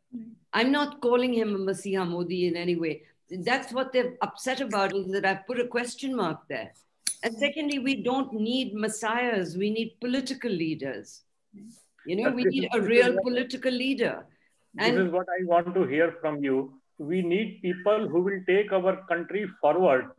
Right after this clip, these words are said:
Speaker 2: Yes.
Speaker 3: Rather than we have a messiah who is saying this will happen, that will happen, but on ground reality, things do not work out.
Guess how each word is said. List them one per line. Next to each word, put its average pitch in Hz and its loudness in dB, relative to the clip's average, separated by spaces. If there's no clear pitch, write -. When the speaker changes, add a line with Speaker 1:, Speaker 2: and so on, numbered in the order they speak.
Speaker 2:
Yes. 175 0
Speaker 3:
Rather 160 2
than 196 0
we 185 0
have 175 4
a 180 4
messiah 180 4
who 165 4
is 180 2
saying 185 4
this 160 2
will 180 4
happen, 170 2
that 165 6
will 175 2
happen, 165 0
but 160 0
on 165 0
ground 170 2
reality, 170 4
things 180 4
do 151 0
not 160 2
work 139 2
out. 127 2